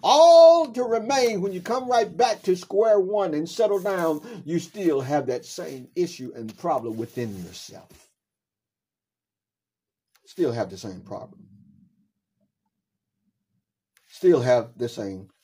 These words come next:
problem. But here,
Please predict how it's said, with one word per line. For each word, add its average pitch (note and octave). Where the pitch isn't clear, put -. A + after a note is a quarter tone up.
problem. -
But A2
here, B2+